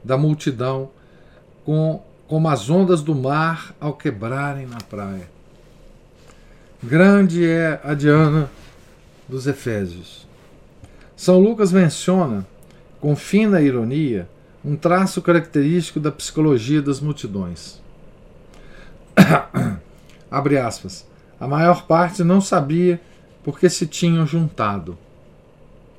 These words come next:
Fecha aspas. Agentes de Éfeso sucumbiram a uma daquelas sugestões coletivas em que a história da humanidade é tão fértil.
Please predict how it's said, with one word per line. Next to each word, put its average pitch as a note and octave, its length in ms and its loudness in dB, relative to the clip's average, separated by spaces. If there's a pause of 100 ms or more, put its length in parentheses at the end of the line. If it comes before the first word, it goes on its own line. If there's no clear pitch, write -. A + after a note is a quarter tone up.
(420)
Fecha A#2+ 320 -8
aspas. - 520 -14 (1700)
Agentes D3 920 2
de A2+ 220 0
Éfeso G#2 540 -4 (480)
sucumbiram F#3 960 2 (440)
a D3 120 0
uma F3 220 4
daquelas D#3+ 440 0
sugestões D3 600 -2
coletivas E3+ 1080 0 (500)
em D#3+ 140 2
que D#3+ 140 0
a E3+ 60 8
história F3 560 4
da D#3 100 0
humanidade D3 840 -2
é C3 60 -8
tão E3+ 240 -2
fértil. - 480 -10